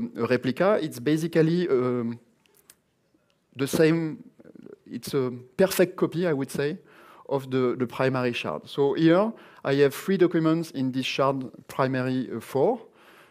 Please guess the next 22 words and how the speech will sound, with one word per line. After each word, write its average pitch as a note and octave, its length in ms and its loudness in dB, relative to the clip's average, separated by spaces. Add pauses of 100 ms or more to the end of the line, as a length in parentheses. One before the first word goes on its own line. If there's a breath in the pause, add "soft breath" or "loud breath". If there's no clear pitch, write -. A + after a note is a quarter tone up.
(300 soft breath)
On D3+ 220 0
the D3 340 2
other D#3 320 4
node, F#3 380 4
I C#3 120 2
have C#3+ 180 4
a B2+ 60 2
replica D3 520 2 (160)
which - 220 -8
contains C3+ 380 -2
exactly C3+ 340 -2
the A#2+ 100 -2
same A2 220 -4
documents, - 460 -12 (420 soft breath)
which C#3+ 200 -4
means F#3+ 260 4
that D#3 240 4
if C#3 200 -6
I'm C#3 180 0
losing D3+ 400 2
this C#3 240 0
node, G#3 320 4